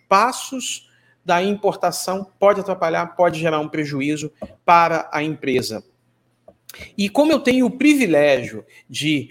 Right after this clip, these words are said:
além de atuar na parte educacional, também atuar na parte operacional, eu tenho muitas informações que passam aqui pelo meu dia a dia e que eu posso, na verdade, documentar.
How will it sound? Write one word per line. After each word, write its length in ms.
além 280
de 100
atuar 720
na 320
parte 320
educacional, 760
também 320
atuar 400
na 100
parte 340
operacional, 1040
eu 140
tenho 340
muitas 580
informações 840
que 140
passam 720
aqui 260
pelo 260
meu 280
dia 240
a 40
dia 460
e 80
que 100
eu 60
posso, 320
na 100
verdade, 520
documentar. 1200